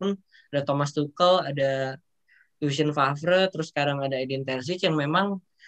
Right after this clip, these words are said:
eh, nggak segan untuk memanggil pemain dari Dortmund dua gitu. Kalau di zamannya, eh, Klopp itu ada Jonas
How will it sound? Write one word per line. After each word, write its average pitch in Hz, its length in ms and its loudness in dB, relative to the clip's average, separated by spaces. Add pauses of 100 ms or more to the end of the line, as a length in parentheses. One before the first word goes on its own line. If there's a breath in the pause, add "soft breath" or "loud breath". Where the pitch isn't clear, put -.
(340 loud breath)
eh, 147 300 2 (120)
nggak 147 300 4 (400)
segan 165 340 2 (100)
untuk 175 260 -4
memanggil 160 760 2
pemain 156 420 4
dari 139 240 -4
Dortmund 139 340 -4
dua 185 280 6
gitu. 139 200 -14 (100)
Kalau 143 200 2
di 143 320 0
zamannya, 143 800 0 (400)
eh, 135 260 -4
Klopp 143 260 -2
itu 151 160 -4
ada 139 220 0
Jonas 127 260 -6